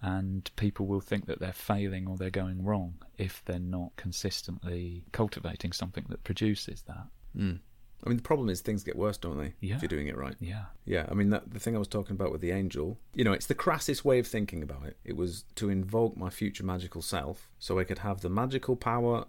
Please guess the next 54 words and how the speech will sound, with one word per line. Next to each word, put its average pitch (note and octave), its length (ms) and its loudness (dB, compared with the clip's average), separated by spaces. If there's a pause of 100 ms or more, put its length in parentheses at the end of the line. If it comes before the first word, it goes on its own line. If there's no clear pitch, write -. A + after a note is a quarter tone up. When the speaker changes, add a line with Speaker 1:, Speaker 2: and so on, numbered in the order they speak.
Speaker 2:
that F2+ 120 2
I G2 100 0
would G2 180 4
have G2 320 -4
cultivated F#2+ 420 4
by F2+ 120 2
the F#2 80 2
time F#2+ 220 2
I F2 40 2
was E2+ 100 0
fifty, - 320 -2
say, C#2+ 460 -6
when F2 180 0
I E2+ 60 0
was E2 180 -2
in D#2+ 80 -2
my D#2 200 -2 (340)
twenties. C2+ 440 -4 (220)
It's - 120 -12
like - 120 -4
a F#2 60 -4
shortcut. - 500 -2 (300)
<laughs> E3 420 -6
It's A#2+ 160 4
so D3+ 160 12
ridiculous B2+ 540 8
now G#2 360 4
to G2+ 100 -6
think G#2 200 0
about E2+ 240 0
it. - 140 -2 (400)
But B2 80 2
you're C3 140 8
invo-, C#3+ 260 12
you're C3 140 6
invoking B2+ 380 8
your G#2 100 2
future G#2 300 -2
magical F#2 380 0
self. - 420 -4 (100)
I B2 80 -2
can't D#3+ 220 6
think D3+ 140 8
of C3 80 6
a A#2+ 40 8
grosser B2 340 8
way A2 220 8
of G2 100 4
thinking A#2+ 340 2
about E2+ 240 4
it. - 120 -4 (140)
But D3+ 320 2
with A#2 200 6
success, - 680 2